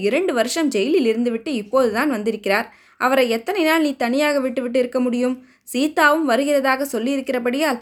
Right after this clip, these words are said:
அவசியம் போகத்தான் வேண்டும். எனக்கு கூட ஒவ்வொரு சமயம் தேவப்பட்டணத்துக்கே வந்து விடலாமா என்று தோன்றுகிறது.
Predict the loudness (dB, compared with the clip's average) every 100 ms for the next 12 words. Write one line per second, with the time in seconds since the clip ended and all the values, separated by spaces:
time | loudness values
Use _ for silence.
0 | -12 _ -4 -2 0 0 0 0 0 0
1 | 0 0 0 0 -2 -4 -8 _ _ _
2 | -6 -6 -4 -2 2 4 4 2 -2 -2
3 | 0 0 0 0 0 -2 -4 -4 -4 -2
4 | 0 0 0 0 0 2 2 2 2 0
5 | -2 -2 -2 0 0 -2 -2